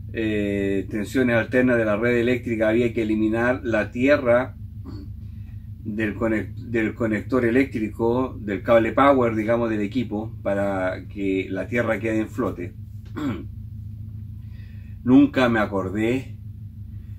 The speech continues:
de que tenía conectado por detrás del osciloscopio el puerto U S B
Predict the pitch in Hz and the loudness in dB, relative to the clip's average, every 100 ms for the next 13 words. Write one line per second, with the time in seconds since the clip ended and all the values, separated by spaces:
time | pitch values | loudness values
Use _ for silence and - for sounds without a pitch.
0 | - 92 98 101 98 101 117 117 113 101 | -10 -4 -2 -2 0 2 4 2 2 0
1 | 98 - 113 117 120 123 - 104 98 92 | -2 2 6 6 6 2 -4 -4 -2 -2
2 | - 117 135 127 135 120 - 131 107 110 | 4 6 6 4 0 -2 2 0 2 2
3 | 113 110 101 101 113 113 117 110 101 101 | 2 -2 -6 0 0 0 -2 -4 -2 -2
4 | 98 110 131 - | 0 0 -2 -6